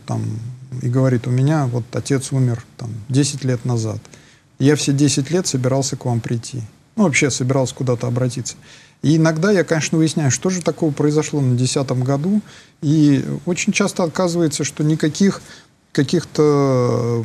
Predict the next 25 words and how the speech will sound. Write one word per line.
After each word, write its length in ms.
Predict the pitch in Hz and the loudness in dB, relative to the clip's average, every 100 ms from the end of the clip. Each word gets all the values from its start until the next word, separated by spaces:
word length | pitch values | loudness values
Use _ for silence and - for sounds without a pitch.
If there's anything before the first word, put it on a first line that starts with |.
| 117 127 - | -4 -8 -6
м, 140 | 143 | -6
фонтанирующих 1000 | 123 147 135 156 180 175 151 139 151 135 | -2 0 0 2 2 2 2 2 -2 -2
вещей, 640 | 151 139 - 170 170 151 | 0 0 0 0 2 4
озарений 600 | 135 127 135 156 180 165 143 | 4 2 4 4 2 2 0
каких-то, 460 | 135 131 120 - | 0 -2 -4 -2
вот, 120 | 127 | -4
которые 320 | 139 135 143 135 | -2 -2 0 2
можно 300 | 135 127 127 | 2 2 2
было 180 | 127 | 2
бы 140 | 120 117 | 0 -2
положить 480 | 135 135 135 135 127 | 0 0 2 0 -2
в 60 | |
основу 340 | 120 139 131 117 | -2 0 0 0
прихода. 480 | 131 123 131 107 - - - _ | -2 -2 -4 -4 -8 -16 -20 _
Ну, 240 | 165 202 170 - - - _ - | 2 2 2 -4 -20 -20 _ -2
иногда 360 | 147 170 190 | 0 2 0
человек 300 | 170 165 156 | 0 2 2
говорит, 320 | 143 147 135 | 4 2 2
вот 140 | 131 127 | -2 -2
это 260 | 131 127 | 0 0
наше 360 | 123 131 127 127 | 2 0 0 0
емкое 380 | 127 143 131 127 | 2 2 2 0
слово 300 | - 143 131 | 0 0 2
«я 180 | 117 123 | 2 2
созрел». 540 | 139 127 123 107 | 2 2 2 0